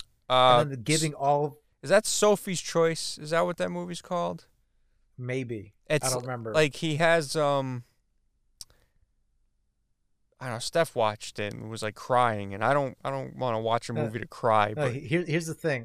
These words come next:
Speaker 1: it's
Speaker 2: Okay,
Speaker 1: like
Speaker 2: so
Speaker 1: Go on.
Speaker 2: I, I, I watched it, and so he kills himself or something, and, and, like, leaves all his money to her, and he's like, "You can be free."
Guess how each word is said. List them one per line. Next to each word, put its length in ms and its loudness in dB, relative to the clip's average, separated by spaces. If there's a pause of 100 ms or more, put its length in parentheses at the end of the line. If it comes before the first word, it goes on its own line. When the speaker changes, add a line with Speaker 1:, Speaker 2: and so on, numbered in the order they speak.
Speaker 1:
it's 40 -8
Speaker 2:
Okay, 100 -2
Speaker 1:
like 140 4
Speaker 2:
so 400 -4 (1200)
Speaker 1:
Go 100 2
on. 220 0
Speaker 2:
I, 180 -2
I, 100 0 (160)
I 80 2
watched 400 0
it, 180 -2 (480)
and 460 -6 (380)
so 180 0
he 180 -4
kills 240 2
himself 400 -2
or 60 -6
something, 420 -4
and, 220 -8 (120)
and, 160 -4
like, 180 -2
leaves 200 -2
all 160 0
his 140 -2
money 220 -2
to 120 -4
her, 200 -2
and 80 -2
he's 120 -6
like, 140 -2
"You 60 -6
can 180 -6
be 140 -6
free." 460 -8